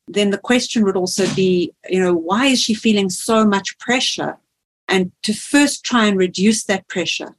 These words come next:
to try and take a break, take the pressure off, um, let her relax, let her explore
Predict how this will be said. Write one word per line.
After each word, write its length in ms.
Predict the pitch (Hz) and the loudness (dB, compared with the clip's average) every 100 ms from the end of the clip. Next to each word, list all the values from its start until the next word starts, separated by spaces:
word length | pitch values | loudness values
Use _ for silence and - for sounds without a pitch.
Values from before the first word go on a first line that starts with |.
| _ _ _ | _ _ _
to 100 | - | -8
try 220 | 185 220 196 | -2 0 0
and 100 | 180 | 2
take 240 | 220 220 | 0 0
a 60 | - | 0
break, 320 | 196 196 - | 0 0 -2
take 240 | 226 240 | -2 -2
the 100 | 220 | -4
pressure 440 | - 208 185 190 - | -4 -4 -4 -6 -4
off, 400 | 180 170 - - _ _ _ - | -4 -4 -8 -20 _ _ _ -8
um, 420 | 170 170 160 - 170 | -4 -4 -4 -6 -2
let 280 | 208 247 | 0 0
her 180 | - 240 | 0 2
relax, 460 | 208 185 175 175 - | 2 2 0 -2 -2
let 200 | 214 247 | -2 0
her 80 | 277 | -2
explore 600 | 220 - - 226 226 | -4 -6 -4 0 2